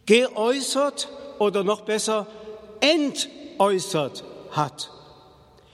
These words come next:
Wir sollen unser Leben hingeben, wie er sein Leben für uns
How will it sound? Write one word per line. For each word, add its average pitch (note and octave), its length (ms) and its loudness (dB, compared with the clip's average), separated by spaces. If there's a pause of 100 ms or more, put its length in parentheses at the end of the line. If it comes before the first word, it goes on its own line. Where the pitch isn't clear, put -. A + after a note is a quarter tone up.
(140)
Wir A3+ 160 6
sollen A#3+ 400 0
unser A3 400 2
Leben G#3+ 580 0 (320)
hingeben, C4+ 960 2 (300)
wie G#3+ 200 4
er A#3+ 260 2
sein A3 340 0
Leben A#3 420 0
für G#3+ 260 4
uns C4 440 -2